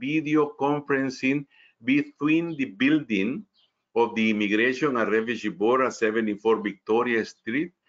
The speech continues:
and the refugee hearing will be, uh, conducted in video conferencing, okay? Um, the I R B, um, intention is to reduce the number of people, um,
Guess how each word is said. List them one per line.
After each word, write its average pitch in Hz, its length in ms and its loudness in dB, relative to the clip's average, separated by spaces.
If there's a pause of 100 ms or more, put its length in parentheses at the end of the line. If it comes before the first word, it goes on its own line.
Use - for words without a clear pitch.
(920)
and 117 240 0
the 113 60 2
refugee 123 420 0
hearing 139 320 2
will 127 260 -2
be, 135 360 -4 (100)
uh, 104 280 2
conducted 117 760 -2 (420)
in 110 200 -2
video 135 400 0
conferencing, 123 720 -4 (420)
okay? 131 360 -4 (600)
Um, 117 600 0 (1120)
the 123 380 0
I 143 100 4
R 160 100 2
B, 170 460 -4 (140)
um, 117 420 0
intention 156 520 -2
is 156 120 -4
to 165 100 -2
reduce 143 380 0
the 147 120 -2
number 135 340 0
of 120 140 -4
people, 127 560 -2
um, 101 520 -2